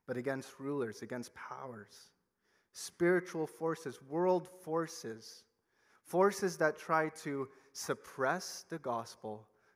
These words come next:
try to flush it out, try to defeat and overcome the church.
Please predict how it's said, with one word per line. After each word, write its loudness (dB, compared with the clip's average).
try 0
to -8
flush -2
it -6
out, -4
try -2
to -12
defeat -12
and -10
overcome -12
the -16
church. -18